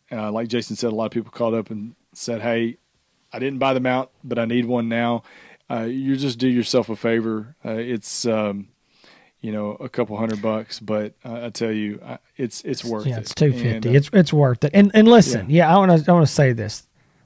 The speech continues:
Speaker 2: Listen, I had a guy say, "So is it really so bad I can't use it?" No, you can use it. It's not quick detach. It's not gonna
Speaker 1: Yeah.
Speaker 2: return to zero.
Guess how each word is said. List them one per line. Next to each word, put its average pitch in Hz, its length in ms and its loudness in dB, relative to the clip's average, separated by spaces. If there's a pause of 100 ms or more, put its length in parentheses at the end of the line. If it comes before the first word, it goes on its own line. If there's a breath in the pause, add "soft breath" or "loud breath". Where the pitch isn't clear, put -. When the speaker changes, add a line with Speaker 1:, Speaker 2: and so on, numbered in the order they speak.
Speaker 2:
Listen, 151 240 4
I 147 80 8
had 151 140 8
a 135 40 4
guy 135 180 6
say, 120 300 0
"So - 160 4
is 131 140 8
it 120 60 -2
really 143 240 10
so 147 180 2
bad 131 240 6
I 123 60 2
can't 135 280 0
use 147 280 0
it?" 196 120 -2 (260)
No, 285 180 0
you 151 140 0
can 220 180 2
use 131 220 2
it. 208 140 -4
It's - 140 -8
not 202 220 4
quick 165 200 4
detach. 127 580 -2 (140)
It's - 120 -4
not 160 240 4
gonna 196 140 6
Speaker 1:
Yeah. 190 60 4
Speaker 2:
return 180 300 4
to 185 60 4
zero. 143 540 4